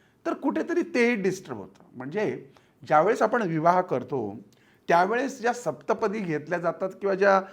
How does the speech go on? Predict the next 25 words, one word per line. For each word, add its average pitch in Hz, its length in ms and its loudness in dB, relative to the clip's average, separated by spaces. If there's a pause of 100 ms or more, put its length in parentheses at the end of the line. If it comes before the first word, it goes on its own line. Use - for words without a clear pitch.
(280)
फेरे 175 200 4
घेतले 143 340 -2
जातात, 127 440 0 (400)
तेव्हा 180 280 4
"ईशे 190 300 6
एकपदी 185 640 4
भव, 165 320 2
सामामानुव्रता 160 1040 0
भव" 147 360 -4 (420)
किंवा, 165 440 6 (320)
अ, 139 220 0
"धर्मेच, 190 640 4
अर्थेच, 175 840 0
कामेच 175 840 0
न 170 260 -2
अतिचरामी" 156 800 -2 (340)
असं 165 200 0
म्हटलं 139 300 -6
जातं 139 260 -2
आणि 139 180 0
ती 233 180 -12
प-, 180 140 -10 (100)
शपथा 151 260 -4
दिल्या 110 220 -4
जातात. 95 220 -14